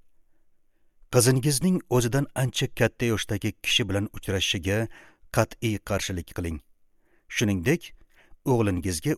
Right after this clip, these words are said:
o'zidan ancha kichik yoshdagi qizlar bilan uchrashuviga izn bermang. Va bu kabi ogohlantirishlar davom etadi. Yosh qizlarga kattaroq yoshdagi yigitlar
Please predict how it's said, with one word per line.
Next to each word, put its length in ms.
o'zidan 360
ancha 320
kichik 360
yoshdagi 400
qizlar 400
bilan 300
uchrashuviga 640
izn 380
bermang. 400
Va 300
bu 220
kabi 260
ogohlantirishlar 920
davom 400
etadi. 340
Yosh 340
qizlarga 720
kattaroq 500
yoshdagi 440
yigitlar 500